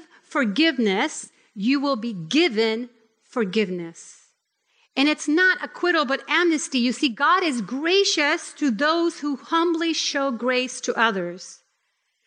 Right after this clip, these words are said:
but he scorns the proud. That's what James tells us in chapter four. And what Jesus is warning us is to not evaluate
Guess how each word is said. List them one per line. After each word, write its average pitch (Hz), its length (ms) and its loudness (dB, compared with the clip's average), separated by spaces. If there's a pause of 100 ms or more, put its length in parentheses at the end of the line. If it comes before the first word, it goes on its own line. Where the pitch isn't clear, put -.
(120)
but 240 100 0
he 254 80 2
scorns 262 480 -4
the - 100 -12
proud. 175 380 -12 (880)
That's 233 220 -4
what 226 100 0
James 233 300 -4
tells 214 320 -4
us 202 180 -6
in 208 80 -2
chapter 202 340 -6
four. 180 440 -12 (460)
And 269 100 0
what 262 120 2
Jesus 359 400 2
is 254 160 -2
warning 311 460 0
us 247 260 0
is 247 140 -4
to 269 200 -4 (280)
not 359 260 2
evaluate 294 800 0